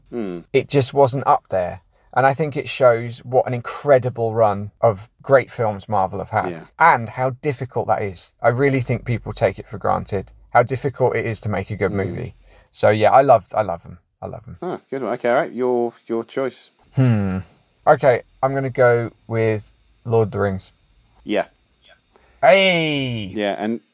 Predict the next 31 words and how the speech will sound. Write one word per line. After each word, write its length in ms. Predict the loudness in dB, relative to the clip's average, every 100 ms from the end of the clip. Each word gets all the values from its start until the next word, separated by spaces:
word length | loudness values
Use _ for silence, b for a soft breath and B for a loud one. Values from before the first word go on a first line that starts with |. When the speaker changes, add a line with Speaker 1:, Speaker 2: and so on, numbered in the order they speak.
| -16
Speaker 1:
that's 340 | -4 -2 -2
for 120 | -8 -12
consistency. 840 | -10 -8 -8 -10 -12 -8 -8 -10 _ _ -10
I've 140 | -6
not 160 | -4 -4
watched 200 | -6 -8
them 80 |
for 140 | -12 -6
a 40 |
while, 280 | -2 0 -2 -4
but, 240 | -4 -4
um, 60 | -6
I 60 | -6
did 200 | -4 -2
go 140 | -2 -4
through 180 | -4
a 40 | -6
phase 580 | -4 -4 -4 -8 -14 -18 _
of 240 | -12 -12 -12
just 280 | -12 -12 -12
rewatching 680 | -8 -6 -4 -6 -10 -12
the 320 | -12 -10 -10 -12
extended 460 | -14 -12 -12 -12
editions, 580 | -14 -14 -14 -16 -16 -18 _
just 160 | -18 -16
'cause 120 | -10
they're 140 | -10 -10 _ _ -14
just 240 | -10 -8
so 600 | -8 -6 -6 -6 -8 -12 -18
well 300 | -12 -6 -6
done, 340 | -6 -10 -10